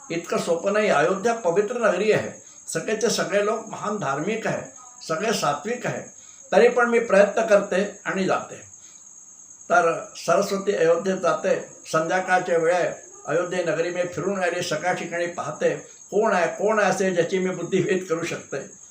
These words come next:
तर तिला असं कोणी दिसत नाही. ते पाहते की अयोध्येतले सगळेच लोक इतके धार्मिक, इतके पवित्र जीवन जगून राहिले, कोणाची बुद्धिभेद होऊ शकत नाही, काय करू?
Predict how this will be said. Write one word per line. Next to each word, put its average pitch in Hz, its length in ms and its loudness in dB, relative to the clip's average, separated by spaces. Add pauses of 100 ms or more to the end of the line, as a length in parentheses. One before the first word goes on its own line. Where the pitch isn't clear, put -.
(540)
तर 208 80 -2
तिला 214 260 4
असं 220 200 6
कोणी 208 360 -2
दिसत 202 380 0
नाही. 143 180 -6 (480)
ते 208 40 -2
पाहते 202 420 -2
की 233 80 0
अयोध्येतले 220 540 6
सगळेच 208 480 2
लोक 214 200 -2
इतके 208 380 4
धार्मिक, 165 500 -2
इतके 185 240 -4
पवित्र 190 440 -2
जीवन 175 320 -2
जगून 156 340 -2
राहिले, 160 280 -2
कोणाची 185 380 -2
बुद्धिभेद 190 540 -2
होऊ 185 180 -6
शकत - 420 -8
नाही, 101 140 -12 (560)
काय 220 220 2
करू? 180 200 -6